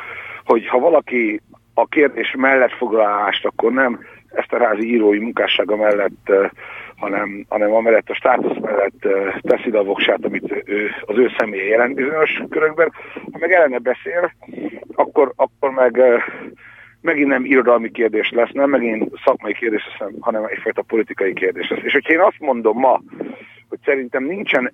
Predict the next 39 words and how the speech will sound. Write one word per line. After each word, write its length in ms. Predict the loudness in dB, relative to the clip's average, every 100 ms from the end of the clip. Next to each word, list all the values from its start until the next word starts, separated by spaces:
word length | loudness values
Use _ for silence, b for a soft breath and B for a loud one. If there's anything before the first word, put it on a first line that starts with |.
| 0
nem 180 | 0
dőlt 240 | 4 4 4
el 100 | 2
az 80 | 2
a 60 |
kérdés 440 | 0 0 2 0 -2
még, 260 | -2 -2
hogy 200 | 0 2
a 300 | 4 2 -2 -8 -16 -20 b b b b -2
nemzeti 380 | 0 0 -2
kánonnak 480 | 2 2 2 0 -2 0
mennyire 540 | 0 2 4 4 4
fogja 300 | 0 -2 2
a 40 | 2
hangsúlyos 420 | 2 -4 -4 -4
részét 260 | -6 -10 -6
képezni 340 | -4 -2 0
az 60 | 2
Eszterházy 460 | 2 2 0 -2 0
életmű, 460 | 2 0 -2 -8 -8 B B B B -20 _ _
akkor 480 | -2 0 2 0 2
már 120 | 0
önmagában 520 | 2 2 2 2 2 2
ezért 520 | 0 0 -2 -4 -4
meg 140 | -4
fognak 340 | -4 -10 -10 -8
engem 220 | -8 -8
rugdosni, 520 | -8 -6 -8 -6 -6
hogy, 220 | -4 -4 -6 -14 B B B
hogy 220 | -10 -6
ez 80 | -6 -8 -10 -10 -4
micsoda 720 | -2 2 2 4 4 4 0 B B B B B B B B B B
jobboldali, 840 | 0 0 2 -2 -2 -4 -4 -4 0
radikális, 600 | 0 0 0 0 0 -2
kirekesztő 540 | 0 0 -4 -8 -4
álláspont, 480 | -2 -2 -4 -6 -4
és 60 | -2
nem, 140 | 0
nem 360 | -2 -2 -2 -2